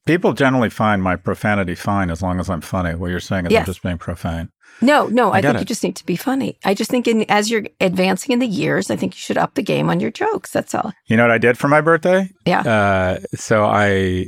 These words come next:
Speaker 1: they said, "What do you wanna do on your birthday?" So I said, "I wanna have a big breakfast."
Speaker 2: Yeah.
Speaker 1: "I wanna work out with my
Speaker 2: Yeah.
Speaker 1: boys." And then me and my boys went to the Brentford Everton game. We're going to these little s-, or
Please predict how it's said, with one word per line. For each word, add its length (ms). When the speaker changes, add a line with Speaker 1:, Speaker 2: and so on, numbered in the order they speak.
Speaker 1:
they 260
said, 240
"What 100
do 60
you 40
wanna 160
do 40
on 60
your 80
birthday?" 520
So 360
I 140
said, 360
"I 60
wanna 120
have 60
a 40
big 180
breakfast." 680
Speaker 2:
Yeah. 220
Speaker 1:
"I 120
wanna 160
work 240
out 400
with 160
my 120
Speaker 2:
Yeah. 40
Speaker 1:
boys." 460
And 120
then 120
me 80
and 80
my 80
boys 280
went 140
to 60
the 100
Brentford 680
Everton 420
game. 440
We're 200
going 200
to 60
these 200
little 180
s-, 180
or 220